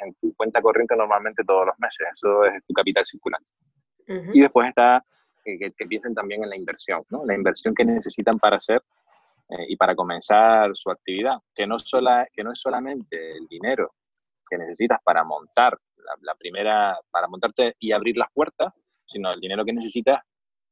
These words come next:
Speaker 1: durante un tiempo probablemente, eh,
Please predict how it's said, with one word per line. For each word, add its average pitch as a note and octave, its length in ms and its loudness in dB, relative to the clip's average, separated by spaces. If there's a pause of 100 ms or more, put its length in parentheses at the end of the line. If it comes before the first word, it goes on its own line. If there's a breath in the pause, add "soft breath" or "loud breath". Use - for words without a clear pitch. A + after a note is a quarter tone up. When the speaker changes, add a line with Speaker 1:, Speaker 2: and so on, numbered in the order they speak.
(200)
Speaker 1:
durante F2+ 400 -6
un A2+ 160 -4
tiempo C3 400 -2
probablemente, A2+ 760 0 (960)
eh, F#2 180 -12